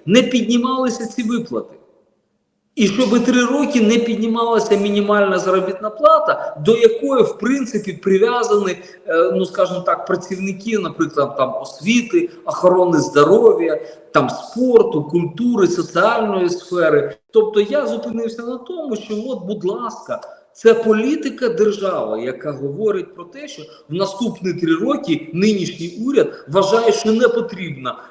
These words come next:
пі-, збільшувати пенсії, соціальні виплати тощо і так далі і тому подібне. Так, так, так що це?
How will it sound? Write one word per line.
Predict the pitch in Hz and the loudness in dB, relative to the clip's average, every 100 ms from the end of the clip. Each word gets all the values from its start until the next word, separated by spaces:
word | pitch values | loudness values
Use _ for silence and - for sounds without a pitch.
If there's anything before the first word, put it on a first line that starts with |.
| - | -10
пі-, | 220 226 | -4 -2
збільшувати | 170 175 202 147 165 160 - | -2 -2 -4 -2 -4 -4 -4
пенсії, | 285 277 247 190 185 | -4 -2 -2 -4 -6
соціальні | 185 - 190 185 175 | -6 0 2 4 2
виплати | 180 254 202 180 180 | 2 -2 -2 -4 -4
тощо | 170 - 254 226 175 | -8 -8 -8 -2 0
і | |
так | 175 170 214 | 0 -4 0
далі | 220 220 | 0 0
і | - | -6
тому | - 180 | -8 -14
подібне. | - 170 147 143 107 - - _ - | -10 -10 -10 -14 -10 -12 -14 _ -2
Так, | 202 - - - | -2 -2 -12 -2
так, | 214 208 - - | -2 -2 -8 -4
так | 220 | -4
що | - - 277 | -4 -4 0
це? | 220 - 107 | 0 -2 -10